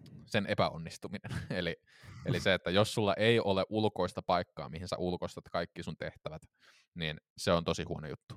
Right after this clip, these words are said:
Eli kaikki muistiinpanot, kaikki myyntiin liittyvät tehtävät, kaikki follow-upit, palaverimuistiinpanot, niiden tärkeyttä ei voi aliarvioida. Niin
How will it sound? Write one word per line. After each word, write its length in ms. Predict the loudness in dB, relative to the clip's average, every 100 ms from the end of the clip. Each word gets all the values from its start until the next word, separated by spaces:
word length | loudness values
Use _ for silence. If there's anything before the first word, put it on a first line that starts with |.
| -14
Eli 140 | -8 2
kaikki 320 | 4 4 4
muistiinpanot, 640 | 4 4 2 -6 -4 -2
kaikki 280 | 2 2 0
myyntiin 340 | -2 0 -2 -4
liittyvät 360 | -6 -8 -6
tehtävät, 400 | -4 -4 -6 -4
kaikki 280 | -4 -4 -2
follow-upit, 640 | 2 4 4 0 -4 -8 -14 _ _ _ _ _ _
palaverimuistiinpanot, 1120 | 6 8 6 4 2 0 0 -6 -2 -2 -4 -10 -10
niiden 320 | -6 -4 -4 0
tärkeyttä 500 | 0 0 -6 -2 2
ei 140 | 4
voi 160 | 4 4
aliarvioida. 640 | 2 -2 -4 -4 -4 -4 -8 _ _ -20 -20 _
Niin 220 | -4 -4